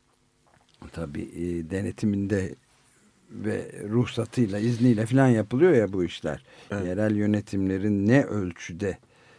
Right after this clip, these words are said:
Speaker 1: göz yumduğu,
Speaker 2: Hangi kriterlere
Speaker 1: çünkü
Speaker 2: göre?
Speaker 1: hangi kriter-, kriterleri ne kadar gerçekten uyguladığı ya da ne kadarına çiğnenmesine göz yumduğu meseleleri uzun vadede ortaya çıkacaktır. Ama tabii ki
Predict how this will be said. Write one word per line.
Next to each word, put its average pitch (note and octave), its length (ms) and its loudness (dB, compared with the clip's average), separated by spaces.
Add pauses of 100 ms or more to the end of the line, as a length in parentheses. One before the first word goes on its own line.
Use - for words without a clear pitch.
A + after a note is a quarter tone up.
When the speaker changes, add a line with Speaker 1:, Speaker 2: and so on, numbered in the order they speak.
(120)
Speaker 1:
göz B2 420 6
yumduğu, F2 440 0
Speaker 2:
Hangi A#2 280 4
kriterlere F#2+ 520 2
Speaker 1:
çünkü F2 80 0
Speaker 2:
göre? F2+ 160 2
Speaker 1:
hangi G#2+ 320 0
kriter-, G#2 400 -6
kriterleri A#2 640 2
ne C3 100 8
kadar G#2 380 0 (500)
gerçekten G#2 640 -2
uyguladığı G2 640 0
ya G#2 220 2
da G#2 80 0
ne G#2+ 140 2
kadarına G2 520 -2 (800)
çiğnenmesine G#2 800 -2
göz A2+ 400 4
yumduğu G#2+ 400 2
meseleleri G2+ 840 0 (1160)
uzun B2 360 6
vadede F#2 400 -2
ortaya B2+ 380 4
çıkacaktır. B2 640 0
Ama A2+ 240 0
tabii D3+ 440 2
ki B2+ 500 -2